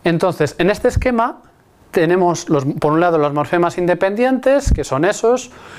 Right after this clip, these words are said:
y los morfemas independientes. Es lo mismo, es lo mismo, pero visto en conjunto, ¿no? Tenemos los flexivos, los derivativos. Los flexivos indican todo eso, género, número, persona, tiempo, modo y aspecto, ¿no? Género y número para casi todo, el resto de cosas solo para verbos.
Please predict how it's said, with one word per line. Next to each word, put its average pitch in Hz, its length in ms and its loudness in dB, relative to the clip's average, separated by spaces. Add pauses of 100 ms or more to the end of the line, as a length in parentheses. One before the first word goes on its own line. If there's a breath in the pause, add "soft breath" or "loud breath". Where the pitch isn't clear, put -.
(120)
y 175 80 0
los 156 120 2
morfemas 160 460 0
independientes. 139 760 0
Es - 140 0
lo 220 120 2
mismo, 226 400 -2
es 180 120 0
lo 196 80 0
mismo, 214 280 -2
pero 160 120 0
visto 175 240 -2
en 170 60 0
conjunto, 120 500 -2
¿no? 202 200 -2
Tenemos 120 320 0
los 127 120 -2
flexivos, 214 720 0
los 147 160 0
derivativos. 120 840 -2 (480 loud breath)
Los 113 120 -2
flexivos 135 520 0
indican 147 340 0
todo 185 180 2
eso, 226 160 -2
género, 147 300 0
número, 143 440 0 (440 loud breath)
persona, 147 500 0
tiempo, 170 380 2
modo 160 240 2
y 160 80 4
aspecto, 208 600 -2 (120)
¿no? 160 260 -2 (220 loud breath)
Género 160 300 2
y - 20 4
número 170 320 2
para 131 160 0
casi - 240 0
todo, 226 380 0
el 147 100 0
resto 156 240 0
de 165 100 0
cosas 214 280 0
solo 175 240 0
para 147 180 0
verbos. 202 540 -2